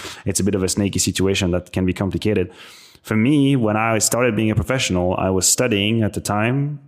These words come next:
and I was playing. So that w-, these were very hardcore weeks, but at least we were only playing in the evening 'cause it was still in a phase of development. Nowadays, professionals, they play all day. So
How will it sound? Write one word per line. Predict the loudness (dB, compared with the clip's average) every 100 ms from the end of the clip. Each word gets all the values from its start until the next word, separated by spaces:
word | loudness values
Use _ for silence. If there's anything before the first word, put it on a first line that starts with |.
| -2
and | 0 0
I |
was | 0 -2
playing. | -2 0 2 0 -2
So | -2
that |
w-, | -2 -4 -4
these | -4 0
were | 0 -2
very | -2 -2 0 0 -4 -12
hardcore | -6 -2 0 0 0 0 2
weeks, | 2 0 -2 -6 -20 -20 -6
but | -2
at | 0 0
least | 2
we | 2
were | 2
only | 2 0
playing | 0 0 2
in | 2
the |
evening | 0 0 -2 -4 -8 _ _ _ -8
'cause | -2 0 0 0
it |
was | 0
still | 0 0
in | -2
a |
phase | 0 0
of | 0
development. | 0 0 -2 -2
Nowadays, | 0 0 2 2 0
professionals, | -2 -2 -2 -2 0
they | -2
play | 0 0
all | 0 0
day. | 0 0
So | 0 -2